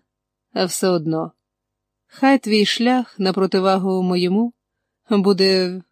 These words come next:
встелений білими лілеями, а звістка про мою смерть хай не долетить до твого благословенного алькову». Не знаю, як то українською.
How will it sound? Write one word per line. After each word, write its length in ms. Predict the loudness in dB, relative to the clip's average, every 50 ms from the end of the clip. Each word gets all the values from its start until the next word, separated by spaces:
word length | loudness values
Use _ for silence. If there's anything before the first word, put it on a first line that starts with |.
| _ _ _
встелений 720 | -16 -14 -12 -10 -6 -2 0 0 2 2 2 2 0 0
білими 480 | 0 0 0 0 2 0 0 -2 -2 0
лілеями, 580 | 0 0 0 -2 -2 -2 -4 -6 -8 -10 -12 -16 _ _ _ _ _ _ _ _ _ _ _ _ _ _
а 240 | -2 2 2 2 2
звістка 540 | 0 0 0 2 2 0 0 -4 -6 -6 -4
про 180 | -2 0 0
мою 260 | 0 0 0 0 -2
смерть 600 | -2 -4 -4 -2 0 0 0 -2 -4 -10 -20 -20 _ _ _ _ _
хай 300 | _ _ 0 2 2 2
не 120 | 2 0 0
долетить 480 | 0 0 0 0 -2 -2 -2 -2 -2
до 100 | -4 -6
твого 320 | -4 -2 -2 -2 -2 -2 -2
благословенного 920 | -2 -2 -4 -4 -4 -2 -2 -2 0 0 0 0 -2 -2 -2 -2 -4 -4 -4
алькову». 600 | -4 -6 -6 -4 -4 -2 -2 -2 -4 -6 -12 -14 _ _ _ _ _ _ _ _ _ _ _ _ _ _ _ _ -4
Не 180 | -2 0 0 0
знаю, 500 | 0 0 2 2 2 2 2 0 0 0
як 300 | 0 0 0 0 -2 -2
то 120 | -4 -4
українською. 800 | -4 -2 -2 -2 -2 -2 -2 -4 -6 -8 -8 -8 -8 -8 -8 -10